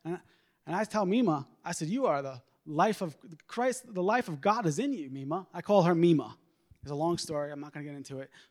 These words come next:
But her, her original name is Nina. And at a young age, my oldest brother called her Mima. And we, we just, it just stuck. She's, she's Mima.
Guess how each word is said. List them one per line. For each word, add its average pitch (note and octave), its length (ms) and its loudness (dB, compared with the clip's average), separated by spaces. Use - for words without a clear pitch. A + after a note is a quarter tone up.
But C3 140 -4
her, D3 180 -6
her F3 80 8
original G#3 360 12
name F#3+ 200 8
is D3 120 2
Nina. D#3 480 4
And D#3 120 -8
at D#3+ 80 -4
a D#3+ 60 -2
young F#3+ 260 6
age, F3+ 180 2
my D#3 120 0
oldest E3 280 0
brother E3 220 -6
called D#3 240 -4
her C#3+ 100 -4
Mima. D#3+ 380 0
And C3 80 -10
we, E3+ 120 -4
we F3+ 140 -2
just, D3 200 -8
it - 40 -12
just D3 180 -8
stuck. B2 280 -8
She's, - 300 -10
she's D3+ 160 -6
Mima. B2 320 -6